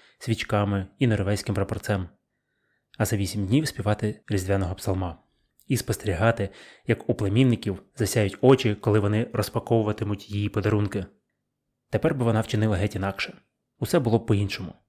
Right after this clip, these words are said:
Як би вона наповнила прожиті дні радістю, диханням і любов'ю. Місця, які лише проминала, збираючись колись їх відвідати. Чоловіки, яких зустрічала,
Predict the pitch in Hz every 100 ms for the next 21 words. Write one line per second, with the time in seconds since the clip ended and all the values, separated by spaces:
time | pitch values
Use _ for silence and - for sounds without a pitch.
0 | _ _ _ _ - 107 139 117 113 110
1 | 104 - 110 107 98 104 107 98 - 98
2 | 101 95 - _ - 101 110 90 - 90
3 | 104 - 107 90 95 107 87 104 98 90
4 | - _ _ - 110 - 151 123 - 107
5 | 98 107 101 101 104 117 113 95 101 98
6 | 95 104 - 107 101 113 - 104 101 107
7 | 107 110 - _ _ _ _ _ - 127
8 | 110 98 - 104 110 104 - 98 - -
9 | - 110 104 98 120 120 104